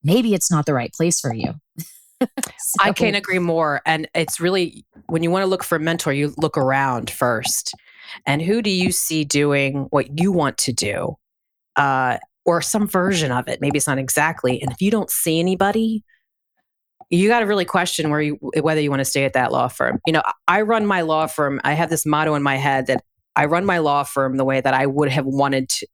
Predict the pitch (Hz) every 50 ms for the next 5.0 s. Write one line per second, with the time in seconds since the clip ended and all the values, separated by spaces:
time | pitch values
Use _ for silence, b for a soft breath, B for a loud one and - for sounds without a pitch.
0 | _ _ - - - - 147 139 131 139 135 131 127 131 - _ - 143 139 135
1 | 131 127 127 - - _ _ - 147 143 139 135 131 - - 147 143 143 - -
2 | - 123 120 117 - - 117 107 120 117 B B B B B B B B B B
3 | B - - 151 151 151 151 - - 151 147 147 135 147 147 151 156 165 196 220
4 | - 202 160 151 135 135 127 131 131 123 123 131 - 135 135 - - - -